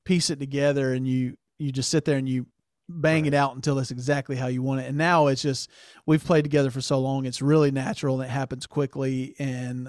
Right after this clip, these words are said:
Speaker 1: the, w-, w-, you're f-, much less picky
Speaker 2: Yeah.
Speaker 1: about how those parts are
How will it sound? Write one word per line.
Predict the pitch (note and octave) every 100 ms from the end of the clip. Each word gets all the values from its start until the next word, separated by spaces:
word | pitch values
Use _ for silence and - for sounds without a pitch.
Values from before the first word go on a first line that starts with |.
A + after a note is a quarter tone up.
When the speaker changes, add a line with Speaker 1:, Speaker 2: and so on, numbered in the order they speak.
| -
Speaker 1:
the, | D#3+
w-, | - E3
w-, | - - -
you're | C#3+
f-, | C3 - - _ _
much | D#3 F3+ F#3+ -
less | C#3 B2
picky | - C#3+ - G#2+ - _ _ _ _ _
Speaker 2:
Yeah. | - F#2 -
Speaker 1:
about | D3 C3+ -
how | - D3
those | C3 B2
parts | - A#2+ A#2+
are | A2+ G#2+ B2